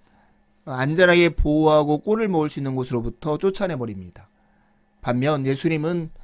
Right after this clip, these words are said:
그에 대해서 어떻게 합니까? 예수께서 그들이 그 사람을 쫓아냈다는 말을 들으셨더니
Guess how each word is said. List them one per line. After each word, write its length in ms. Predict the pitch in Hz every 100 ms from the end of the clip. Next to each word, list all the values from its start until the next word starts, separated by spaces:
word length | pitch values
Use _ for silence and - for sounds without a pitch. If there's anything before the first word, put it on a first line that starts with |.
| - - _
그에 300 | - 151 165
대해서 400 | 156 143 135 147
어떻게 320 | 120 131 127
합니까? 460 | 104 87 - 131 180 _ _ _ _ _ _ _ _ _ _ _ _ 143
예수께서 380 | 147 175 160
그들이 480 | 151 156 170 180 180
그 180 | - 175
사람을 320 | 175 185 185
쫓아냈다는 720 | 180 202 208 202 190 165 156
말을 480 | 156 131 135 143 139 -
들으셨더니 760 | 139 135 131 120 123 185 277